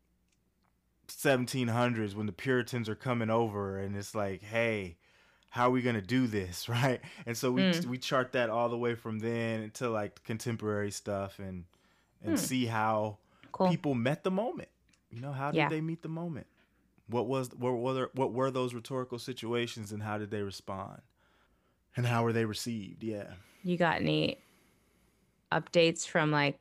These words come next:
Speaker 2: the Trump era?
Speaker 1: I haven't used any Trump. Uh, I didn't use,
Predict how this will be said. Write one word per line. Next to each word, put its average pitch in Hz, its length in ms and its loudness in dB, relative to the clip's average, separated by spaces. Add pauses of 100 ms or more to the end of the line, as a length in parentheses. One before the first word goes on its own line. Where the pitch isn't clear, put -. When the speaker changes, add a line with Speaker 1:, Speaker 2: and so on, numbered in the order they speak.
Speaker 2:
the 160 120 4
Trump 160 360 2
era? 185 420 6 (960)
Speaker 1:
I 143 80 -2
haven't 196 340 0
used 175 360 0
any 127 180 0
Trump. 113 440 -2 (1700)
Uh, 120 360 2
I 113 80 0
didn't 143 360 -2
use, 135 320 -2